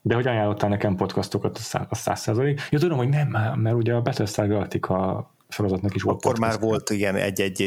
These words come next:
Speaker 2: egy-egy ilyen,
Speaker 1: Ja.
Speaker 2: a-, az alkotók beszélgettek így egy-egy epizód után, és akkor az
Speaker 1: Ja,
Speaker 2: volt
Speaker 1: szóval az
Speaker 2: hallott.
Speaker 1: volt valószínűleg a leges-leges, amit hallgattam, meg ugye egyáltalán fo-, fel is fel-, feltűnt ez a Szóly Podcast, valószínűleg
Speaker 2: Mhm.
Speaker 1: akkor először.
Speaker 2: Ja, ja.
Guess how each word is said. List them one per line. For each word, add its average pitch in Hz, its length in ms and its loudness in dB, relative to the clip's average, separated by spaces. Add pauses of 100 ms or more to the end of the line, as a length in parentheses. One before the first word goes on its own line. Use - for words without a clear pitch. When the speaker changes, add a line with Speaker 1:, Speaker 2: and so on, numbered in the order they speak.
(220)
Speaker 2:
egy-egy 95 560 -4
ilyen, 95 200 2
Speaker 1:
Ja. 98 160 0
Speaker 2:
a-, 104 240 0
az 110 140 0
alkotók 98 460 0
beszélgettek 98 680 -2
így 98 180 -4
egy-egy 98 280 0 (140)
epizód 95 460 -2
után, 101 420 -2 (420)
és - 100 -4
akkor - 180 -2
az 101 60 4
Speaker 1:
Ja, 98 60 2
Speaker 2:
volt 98 140 -4
Speaker 1:
szóval 107 260 0
az 107 60 2
Speaker 2:
hallott. 107 160 0
Speaker 1:
volt 98 180 0
valószínűleg 104 420 0
a - 20 0
leges-leges, 95 540 0
amit 98 180 0
hallgattam, 98 500 0
meg 107 80 2
ugye 110 120 2
egyáltalán 101 340 0
fo-, 101 280 0 (180)
fel 98 200 -2
is 92 180 -2
fel-, 95 260 0
feltűnt 98 580 0
ez 95 80 0
a 92 40 2
Szóly 95 280 0
Podcast, - 420 -4
valószínűleg 101 320 2
Speaker 2:
Mhm. - 120 -6
Speaker 1:
akkor 85 120 0
először. 113 400 -4 (100)
Speaker 2:
Ja, 98 140 -2
ja. 90 160 -2